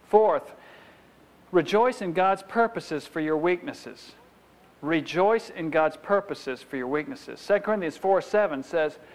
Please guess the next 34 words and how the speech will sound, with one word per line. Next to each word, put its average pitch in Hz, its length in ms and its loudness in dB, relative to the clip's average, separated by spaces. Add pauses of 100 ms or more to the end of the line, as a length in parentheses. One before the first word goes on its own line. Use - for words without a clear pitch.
(140)
that 170 100 0
we 226 220 0
have 226 260 2
this 185 240 -4
treasure 170 600 0
in 175 320 0 (360)
broken 220 560 2
clay 220 460 0
pots. 190 540 0
I 170 80 4
have 151 80 0
a 135 40 -4
very 156 220 0
appropriate 147 460 0
name 151 320 -2
for 123 160 -12
the, 120 180 -8 (420)
me, 135 240 -4
you 120 140 -8
know, 123 160 0
clay. 156 480 0 (380)
We, 151 160 2
uh, 165 220 -4 (220)
broken 240 520 2
clay 208 380 2
pots. 202 500 0
I 151 60 2
just 190 220 -2
got 170 200 4
a 135 240 0
rebate 165 400 2
in 135 60 -8
the 131 80 -4
mail, 151 420 2